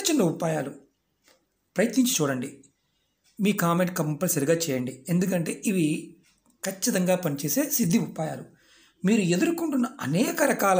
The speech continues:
సమస్యల నుండి బయటపడతారు. నీరు మన పురాణాల్లో చూస్తూ ఉంటాం,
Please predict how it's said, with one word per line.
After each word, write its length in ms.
సమస్యల 460
నుండి 240
బయటపడతారు. 540
నీరు 400
మన 200
పురాణాల్లో 480
చూస్తూ 280
ఉంటాం, 280